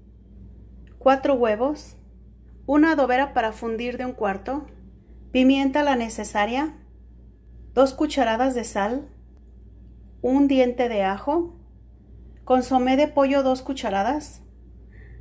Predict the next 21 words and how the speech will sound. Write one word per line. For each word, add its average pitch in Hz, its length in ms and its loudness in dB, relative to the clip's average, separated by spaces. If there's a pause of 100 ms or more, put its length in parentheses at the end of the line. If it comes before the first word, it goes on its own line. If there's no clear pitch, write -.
(400)
harina 269 440 2
media 262 340 2
taza, 285 500 -2 (600)
media 226 400 -2
cebolla, 226 720 -2 (720)
tres 294 280 2
jitomates 294 880 -2 (840)
y 226 120 -4
aceite 285 800 0
el 214 160 -4
necesario. 190 600 -8
Ahora 277 220 -8
lo 277 160 -8
que 226 100 -10
voy 233 220 -6
a - 20 -2
hacer 277 300 0
es 247 240 -6
limpiar 262 400 -6
las 285 160 -8
calabacitas. 233 960 -6